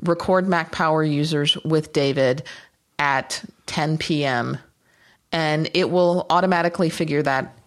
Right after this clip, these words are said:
out, that, okay, well, this is an event. It's on February twenty-fourth. Uh,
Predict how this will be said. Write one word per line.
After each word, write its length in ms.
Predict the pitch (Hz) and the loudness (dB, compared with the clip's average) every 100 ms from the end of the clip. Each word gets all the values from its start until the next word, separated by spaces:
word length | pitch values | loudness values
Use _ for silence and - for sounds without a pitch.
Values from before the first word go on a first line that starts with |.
| - | -2
out, 280 | 139 139 147 | 0 0 0
that, 120 | 139 | 0
okay, 240 | 151 139 | 0 0
well, 140 | 135 147 | 0 0
this 180 | 151 | 0
is 120 | 170 175 | 0 0
an 80 | |
event. 420 | 170 147 117 156 - - - - | 0 0 0 -2 -6 -18 -18 -8
It's 180 | 156 147 | -4 -2
on 120 | 143 | 0
February 460 | 156 160 156 156 151 | -2 0 2 0 0
twenty-fourth. 760 | 165 151 156 143 117 131 - - - _ - - | -2 -4 -4 -2 0 -2 -4 -18 -20 _ -12 -4
Uh, 420 | 135 131 131 | -2 0 0